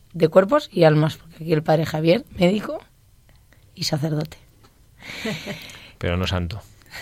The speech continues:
Speaker 1: Bueno, pero todo es lo que, como decíamos, ¿no?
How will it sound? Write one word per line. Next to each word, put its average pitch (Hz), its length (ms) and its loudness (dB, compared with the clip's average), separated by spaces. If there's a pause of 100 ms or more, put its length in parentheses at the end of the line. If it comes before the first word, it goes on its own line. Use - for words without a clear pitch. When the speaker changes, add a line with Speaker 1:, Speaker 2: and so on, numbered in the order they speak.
(480)
Speaker 1:
Bueno, 170 340 4 (340)
pero 160 280 0
todo 170 320 6
es 160 180 4
lo 185 160 -2
que, 180 140 -2
como 180 180 0
decíamos, 170 600 6
¿no? 254 200 -2